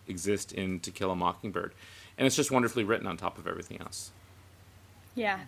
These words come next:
Speaker 2: it makes you a better person,
Speaker 1: Yeah.
Speaker 2: and all high schoolers need that.
Speaker 1: Yeah, and also Mockingbird is good. You know,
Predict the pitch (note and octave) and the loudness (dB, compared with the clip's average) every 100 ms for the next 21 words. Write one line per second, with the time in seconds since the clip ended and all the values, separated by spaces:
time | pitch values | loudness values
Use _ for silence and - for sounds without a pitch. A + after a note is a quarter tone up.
0 | - B3+ C#4 C#4+ D4 A#3+ G#3+ G3+ - F3 | 2 4 4 2 2 4 4 4 0 6
1 | D#3 G2 - - G3+ F#3+ F3+ F#3 F#3+ E3+ | 8 8 4 0 0 2 2 2 0 -2
2 | - G3+ F3 E3+ F3+ D#3 D#3+ C#3+ A2+ F#2 | 0 2 2 0 -2 -2 0 4 4 4
3 | - - B2 D3 F#3+ D#4 B2+ A#2 - G3 | -2 -2 8 8 8 4 10 10 10 6
4 | B2+ G#2 G2+ - - A2 A2 F2+ - - | 6 6 2 -2 6 8 8 4 -2 -6
5 | G#2 G2+ G2+ | 6 8 8